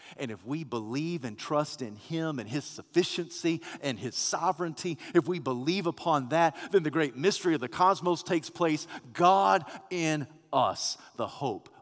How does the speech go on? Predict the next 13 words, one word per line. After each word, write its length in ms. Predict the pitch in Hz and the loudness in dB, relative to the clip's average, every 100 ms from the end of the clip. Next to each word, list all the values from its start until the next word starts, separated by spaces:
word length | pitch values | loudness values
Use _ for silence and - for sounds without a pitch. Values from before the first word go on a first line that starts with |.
| - | -14
of 120 | 98 | -14
glory. 460 | - 95 82 - - _ _ _ _ _ _ _ | -12 -16 -14 -20 -20 _ _ _ _ _ _ _
So 220 | - 135 | -10 -8
help 280 | 110 151 151 | -6 -4 -4
me 200 | 139 131 | -4 -4
to 80 | 113 | -4
be 160 | 117 107 | -8 -10
clear. 600 | - - 107 107 98 95 | -14 -16 -12 -10 -10 -4
I 300 | 120 127 131 | -2 -2 -4
don't 240 | 120 110 | -8 -8
want 160 | 107 104 | -12 -12
to 60 | |
be 220 | 92 98 | -14 -16